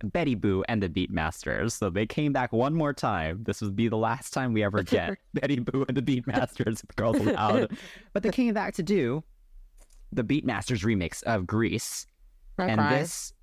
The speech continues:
Speaker 1: was included also as a B-side to Jump as well. So they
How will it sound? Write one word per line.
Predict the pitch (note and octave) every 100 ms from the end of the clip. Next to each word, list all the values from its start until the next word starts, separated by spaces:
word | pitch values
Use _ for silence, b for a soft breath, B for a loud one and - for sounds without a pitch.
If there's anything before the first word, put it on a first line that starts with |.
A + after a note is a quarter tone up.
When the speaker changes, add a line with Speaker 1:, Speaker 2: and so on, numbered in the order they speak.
| -
Speaker 1:
was | A2+ A2+
included | A#2 - B2+ A2+ -
also | A2+ A#2+ A2
as | F#2+
a | F2
B-side | D#2 G2+ F#2+ F2
to | E2
Jump | F2+ - - -
as | F2
well. | E2+ - - - - b b b b b - b b b
So |
they | -